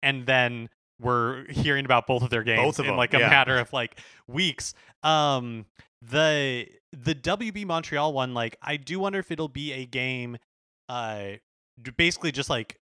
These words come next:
Speaker 1: in the spirit of the back, uh, Batman, like, uh, Arkham
Speaker 2: Yeah.
Speaker 1: Asylum games, which makes sense. That was an incredibly successful series,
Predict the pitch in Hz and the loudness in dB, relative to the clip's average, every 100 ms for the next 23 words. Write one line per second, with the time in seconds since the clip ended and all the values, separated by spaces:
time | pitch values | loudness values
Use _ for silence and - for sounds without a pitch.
0 | - 160 151 139 139 - - - 135 135 | -6 -4 -2 -4 -4 -4 -12 -2 2 2
1 | 123 117 123 123 120 110 110 113 110 104 | 2 -2 2 2 2 -2 -2 0 0 -2
2 | - 117 113 - _ 165 117 _ - 120 | -4 -2 -2 -6 _ -20 -20 _ -4 -2
3 | 107 104 98 107 _ - 120 117 110 104 | 0 -2 -4 -10 _ -2 -2 -2 -4 -4
4 | 101 - _ _ - 110 101 - 113 - | -4 -10 _ _ -8 -6 -4 -4 -6 -6
5 | 113 104 101 110 110 107 107 101 101 - | -4 -2 0 -2 -6 -6 -6 -6 -8 -14
6 | _ _ 196 208 233 185 214 165 156 135 | _ _ -4 0 -2 -2 -6 -4 -6 -6
7 | 151 147 - 147 147 143 135 - 127 - | -8 -8 -4 -4 -2 -8 -8 -6 -6 -6
8 | 123 - 131 117 107 | -10 -6 -4 -2 -4